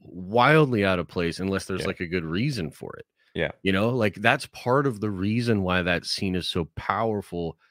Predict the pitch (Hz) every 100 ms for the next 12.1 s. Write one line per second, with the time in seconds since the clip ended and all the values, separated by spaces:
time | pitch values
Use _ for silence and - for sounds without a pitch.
0 | _ _ _ - 92 98 92 90 - 92
1 | 80 78 - 180 110 80 95 - 92 82
2 | - _ _ - 113 135 135 113 123 101
3 | - - 120 117 98 107 98 113 92 98
4 | 92 117 95 87 120 143 139 117 101 82
5 | 98 117 101 - _ _ - 175 117 113
6 | 117 120 95 131 135 80 - - - 107
7 | - 123 143 120 82 76 82 - - 90
8 | - _ - 113 98 98 90 98 107 -
9 | 123 127 117 101 87 - 71 - 95 98
10 | 87 110 92 82 78 76 175 180 175 151
11 | - _ _ - 120 151 123 104 - 90